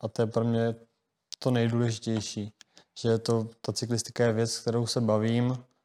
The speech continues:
naplňuje mě to a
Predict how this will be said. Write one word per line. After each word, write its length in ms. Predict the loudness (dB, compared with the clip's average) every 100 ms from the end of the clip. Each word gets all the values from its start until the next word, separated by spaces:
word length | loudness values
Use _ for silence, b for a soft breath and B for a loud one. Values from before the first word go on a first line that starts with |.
| _
naplňuje 460 | -6 0 0 2 2
mě 160 | 0
to 440 | 0 2 2 0 -6 B B B B B B B B _
a 60 | -4